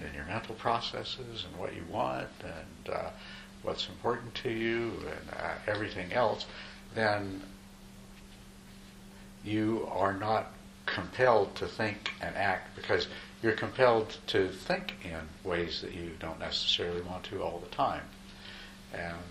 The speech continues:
so by coming to, i-, it's also a part of the stillness, by coming to a place of calming the mind, knowing who you are,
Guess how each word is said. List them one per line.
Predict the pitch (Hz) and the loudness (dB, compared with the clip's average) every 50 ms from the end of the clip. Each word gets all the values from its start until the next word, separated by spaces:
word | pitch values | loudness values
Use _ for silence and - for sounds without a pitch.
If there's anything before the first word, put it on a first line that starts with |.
| - - - | -12 -10 -2
so | - - - 110 101 95 95 92 - - - - - - - | 0 4 8 8 8 8 8 4 0 -6 -12 -14 -14 -2 2
by | 95 95 95 90 87 87 - - - - - - - - - - - - - - - - - - - - - - - - - - - - - - - - - | 4 4 4 4 2 -2 -6 -12 -14 -14 -14 -14 -14 -14 -14 -14 -14 -14 -14 -16 -16 -14 -14 -14 -16 -16 -16 -16 -16 -16 -16 -16 -16 -16 -16 -16 -16 -10 -4
coming | - - 151 151 156 151 139 - | 4 6 6 8 8 6 4 4
to, | - 135 123 113 110 110 107 101 - - - - - - - - - - - - | 6 8 8 10 8 6 4 2 -2 -4 -6 -6 -8 -8 -10 -12 -14 -12 -6 -2
i-, | 151 | -2
it's | 147 - - 170 170 - 165 147 - - | 0 4 4 6 6 6 6 6 8 10
also | 160 156 151 - 160 143 | 10 8 8 8 6 6
a | 135 | 6
part | - - 143 131 117 | 8 10 10 10 10
of | 104 - | 8 4
the | 92 | 6
stillness, | - - - - 143 135 127 - 90 76 82 - | 8 8 8 8 8 6 6 4 0 0 0 2
by | - - 98 92 | 4 6 4 4
coming | - - 147 147 147 147 147 | 6 6 6 6 4 2 -2
to | - - 131 | 2 4 4
a | 110 | 4
place | - - - 131 117 104 101 - - - - - - - - | 4 6 8 8 8 10 8 6 4 2 2 0 -6 -4 0
of | - 98 95 95 92 92 90 - - - - - - - - - - - - - - - - - - - - - - - - - - - - - - - - - - - - - - - | 4 4 6 6 6 4 2 -2 -8 -14 -14 -14 -14 -16 -16 -16 -16 -16 -16 -16 -16 -16 -16 -16 -16 -16 -16 -16 -16 -16 -16 -12 -10 -10 -8 -8 -10 -12 -12 -14 -14 -14 -14 -14 -8 0
calming | - - 131 139 151 151 143 139 123 | 8 12 12 12 12 10 6 6 4
the | 117 | 2
mind, | 107 107 104 107 107 107 110 110 107 104 101 - - - - - - - - - - - - - - - - - - - - - 107 | 4 6 8 10 10 8 8 4 2 -2 -6 -10 -12 -14 -14 -14 -16 -16 -16 -16 -16 -16 -16 -16 -16 -14 -14 -14 -14 -12 -8 2 8
knowing | 110 131 139 147 143 135 127 | 10 10 12 12 10 8 6
who | 120 110 117 131 | 4 4 6 6
you | 123 120 117 113 113 107 104 | 8 8 6 4 4 4 4
are, | - 98 95 92 90 90 92 92 | 4 6 8 8 8 8 6 4